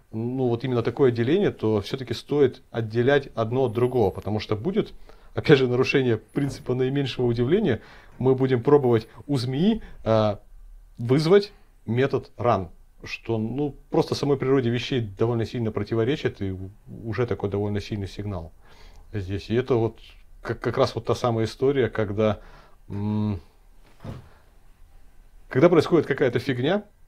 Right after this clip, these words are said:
с точки зрения просто вот мы пишем программы, понятные людям, а вот этот момент как раз он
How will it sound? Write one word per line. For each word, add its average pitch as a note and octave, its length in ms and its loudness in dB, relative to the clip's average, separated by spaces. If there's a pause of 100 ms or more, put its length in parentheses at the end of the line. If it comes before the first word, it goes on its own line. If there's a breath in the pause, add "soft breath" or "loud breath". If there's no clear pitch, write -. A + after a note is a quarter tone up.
с - 80 -20
точки B2+ 240 -2
зрения A2+ 340 2
просто G#2+ 360 -2
вот F2 240 -10 (100)
мы G#2 300 -8
пишем G#2 340 -6
программы, G#2+ 380 -2
понятные A2+ 440 -2
людям, C#3+ 320 0
а G2 100 -4
вот F#2+ 140 -4
этот C#3+ 140 -2
момент G#2 240 -2
как - 160 -8
раз F2+ 160 -6
он G2+ 100 -8